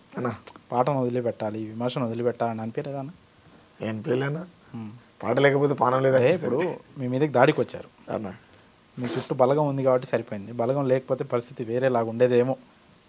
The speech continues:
Speaker 1: అవును.
Speaker 2: So అది మీకు అనిపించుంటది మనసుకి.
Speaker 1: అవును.
Speaker 2: కుటుంబం కూడా ఇంపార్టెంటే మీకు.
Speaker 1: అవును.
Speaker 2: So ఉద్యమంతో పాటు అలాంటి పరిస్థితుల్లో అనిపించి, అనిపించలేదా మీకు?
Speaker 1: అంటే నేనేమంటున్నా,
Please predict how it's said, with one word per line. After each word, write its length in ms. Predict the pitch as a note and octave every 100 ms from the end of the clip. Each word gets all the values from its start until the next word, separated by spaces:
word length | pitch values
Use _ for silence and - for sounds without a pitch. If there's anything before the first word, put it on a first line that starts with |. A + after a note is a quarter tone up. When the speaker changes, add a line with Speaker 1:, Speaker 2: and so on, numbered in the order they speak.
| _ _ - -
Speaker 1:
అవును. 160 | G#2 G2 - - -
Speaker 2:
So 120 | - F3
అది 180 | C#3+
మీకు 180 | D3+ C#3+
అనిపించుంటది 520 | C#3+ E3 G3 D3+ B2
మనసుకి. 420 | G#2+ B2+ C3+ - - - -
Speaker 1:
అవును. 200 | - - G3 -
Speaker 2:
కుటుంబం 360 | E3 E3 E3+ E3
కూడా 140 | D#3+
ఇంపార్టెంటే 440 | D3+ D3 C#3+ C#3 B2+
మీకు. 280 | A#2+ A#2 - - -
Speaker 1:
అవును. 180 | - - - -
Speaker 2:
So 120 | C#3 C#3
ఉద్యమంతో 440 | C3 C3+ C3 A#2+
పాటు 340 | A2+ G#2+ G#2+ - - - - _ _
అలాంటి 280 | C3+ F#3+ G#3+
పరిస్థితుల్లో 560 | F#3+ F#3 - - F3 F#3+
అనిపించి, 580 | C#3+ F3 A#3 G#3 F#3+ -
అనిపించలేదా 420 | C#3 F3+ G#3+ F#3
మీకు? 260 | G#3+ A3+ D4 - - - -
Speaker 1:
అంటే 320 | A#2+ C#3+ D3
నేనేమంటున్నా, 600 | D#3+ A#2+ B2+ C#3 C#3 -